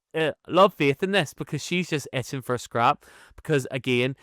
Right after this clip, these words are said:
she feels rejected, so she wants to use violence. Remember, like, early on when she keeps beating up vampires more than they need to be beaten up?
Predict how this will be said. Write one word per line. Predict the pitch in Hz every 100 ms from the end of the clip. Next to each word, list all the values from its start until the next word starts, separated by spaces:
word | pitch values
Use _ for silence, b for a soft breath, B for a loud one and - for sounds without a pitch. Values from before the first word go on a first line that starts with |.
| B
she | - - 127
feels | 151 143
rejected, | 156 131 110 - 127
so | - 123
she | -
wants | 123 117 -
to | 117
use | 117 110
violence. | 113 110 131 135
Remember, | 151 160
like, | 139 127
early | - 131 131
on | 123 127
when |
she | 127 120
keeps | - 120 -
beating | 131 123
up | -
vampires | 117 113 120 117 110
more | 117 113 117
than | 120
they | 120
need | 113 110
to | 113
be | 113
beaten | 117 -
up? | 120